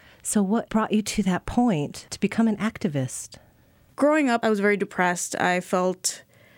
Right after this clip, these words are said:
Speaker 2: that I couldn't really speak up for myself or for the women in my family. And I think that as a result, I've wanted to go against that. You know, I think a lot of times, uh,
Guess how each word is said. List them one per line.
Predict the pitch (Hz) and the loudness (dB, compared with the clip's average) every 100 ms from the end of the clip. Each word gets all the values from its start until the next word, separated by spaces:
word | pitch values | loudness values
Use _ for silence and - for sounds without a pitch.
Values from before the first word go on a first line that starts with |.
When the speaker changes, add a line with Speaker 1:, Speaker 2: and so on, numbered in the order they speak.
| - | -2
Speaker 2:
that | 196 | 2
I | 196 | 2
couldn't | 190 190 | 2 2
really | 190 185 | 2 2
speak | 180 190 | 0 -2
up | - | -2
for | - 185 | -2 0
myself | 175 165 180 196 247 - - | 0 0 -2 -2 -6 -4 0
or | 190 190 185 | 2 2 0
for | - 180 180 180 | -2 0 0 0
the | 175 | 0
women | 180 180 | 2 2
in | 175 175 | 2 0
my | 170 | -2
family. | 185 175 202 262 294 302 - - - | -2 0 0 2 0 -2 -10 -20 -4
And | - | 0
I | 196 | 2
think | 208 196 | 2 2
that | 190 | 2
as | 180 185 | 2 0
a | 180 | 2
result, | 190 185 180 180 - | 0 2 0 0 0
I've | 180 170 | 0 0
wanted | 180 180 180 180 170 | 0 0 2 0 -2
to | - 185 175 175 165 165 - - - _ 254 | -2 0 2 0 -2 -6 -14 -20 -20 _ -6
go | 180 190 | 0 2
against | 185 180 180 160 - | 2 0 0 0 0
that. | 170 160 - - | 0 0 -2 -2
You | 208 | 0
know, | 196 | 2
I | |
think | 185 185 | 2 2
a | |
lot | 180 180 | 2 0
of | 175 | 0
times, | 185 175 175 170 - | 0 2 0 -2 -4
uh, | - | -8